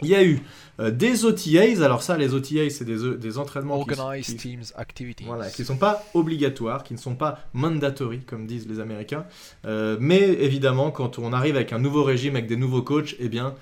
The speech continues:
Speaker 1: si on a un peu de volonté, on a envie de se montrer et on veut faire bonne figure, donc, euh, on vient aux O T As. Alors il y a eu, euh, Kadarius Toney qui était un tout petit peu absent à certains, mais qui est quand même, euh, qui est quand même venu. Globalement, tout le monde était là, donc ça, ça s'est plutôt bien passé, sauf potentiellement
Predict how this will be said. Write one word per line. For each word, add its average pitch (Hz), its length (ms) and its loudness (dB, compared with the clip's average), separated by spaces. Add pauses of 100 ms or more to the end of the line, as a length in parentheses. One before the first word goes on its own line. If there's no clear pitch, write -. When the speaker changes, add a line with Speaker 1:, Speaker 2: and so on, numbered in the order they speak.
(380)
Speaker 1:
si - 180 -10
on 120 120 0
a 143 60 4
un 156 140 4
peu 156 420 4
de 123 80 2
volonté, 123 480 2
on 127 100 -2
a 127 60 0
envie 135 180 2
de 139 80 -8
se - 80 -8
montrer 151 640 0
et 147 180 2
on 131 140 -2
veut 135 180 -2
faire 131 200 -6
bonne 117 180 -4
figure, 127 400 -6
donc, 139 320 -6
euh, 107 100 -4
on 117 120 -6
vient 139 240 -2
aux 117 200 -4
O 117 60 -4
T 120 280 -6
As. 113 120 -2
Alors 107 180 -8
il 107 60 -4
y - 20 -2
a 110 60 0
eu, 120 160 -2
euh, 104 160 -2 (300)
Kadarius 113 360 -6
Toney 120 280 -4
qui 107 120 -8
était 110 300 -4 (180)
un 113 80 -6
tout 139 140 -6
petit 131 160 -8
peu 127 120 -4
absent 123 240 -2
à 123 80 0
certains, 139 380 0
mais 135 140 0
qui 120 100 -6
est - 40 -2
quand 123 100 -4
même, 123 180 -2
euh, 104 200 -2
qui 110 100 -10
est - 40 -10
quand 120 100 -4
même 113 160 -2
venu. 135 400 4
Globalement, 139 520 4
tout 143 140 -4
le 135 80 0
monde 135 100 0
était 127 200 0
là, 120 180 2
donc 120 160 -6
ça, 120 100 -6
ça 113 120 -8
s'est 110 120 -8
plutôt 117 220 -8
bien 110 160 -4
passé, 117 280 -4
sauf 127 240 -4
potentiellement 117 580 -8